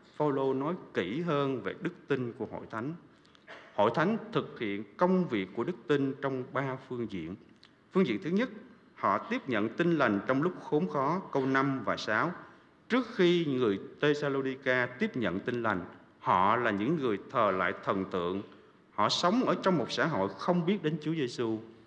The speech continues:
nhưng bởi năng quyền của Thánh Linh, họ tiếp nhận tin lành. Họ đặt, đặt đức tin của mình nơi Đấng Christ là Đấng đã chết và đã sống lại. Họ trở nên một hội thánh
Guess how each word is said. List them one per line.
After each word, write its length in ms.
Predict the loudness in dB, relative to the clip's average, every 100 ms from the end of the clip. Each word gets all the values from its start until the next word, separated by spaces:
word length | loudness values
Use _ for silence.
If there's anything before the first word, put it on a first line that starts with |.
| _ 0
nhưng 160 | 0 2
bởi 140 | 2
năng 280 | 4 4 4 2
quyền 240 | 0 0
của 60 | -2
Thánh 200 | 0 2
Linh, 240 | 0 -2 -6 -14 -8
họ 80 |
tiếp 380 | -8 -4 -6 -4
nhận 220 | -4 -4
tin 240 | -4 -6 -2
lành. 200 | -2 -4 -12 -20 _
Họ 140 | -4 0
đặt, 340 | 0 0 -6 0
đặt 260 | 0 2
đức 220 | -2 -2 2
tin 160 | 2
của 140 | 4 2
mình 280 | 2 2
nơi 100 | 0
Đấng 220 | 0 0 0
Christ 300 | 2 0 0 -10 -2
là 100 | 0
Đấng 220 | 2 2
đã 100 | 0
chết 500 | 0 2 2 2 0
và 120 | 0
đã 140 | 2 0
sống 300 | 0 0 0
lại. 280 | 0 -2 -8 -18 -16
Họ 120 | -10 -8 0
trở 160 | 2 4
nên 260 | 2 2
một 100 | -2 -8 -10
hội 180 | -10
thánh 280 | -8 -8 -8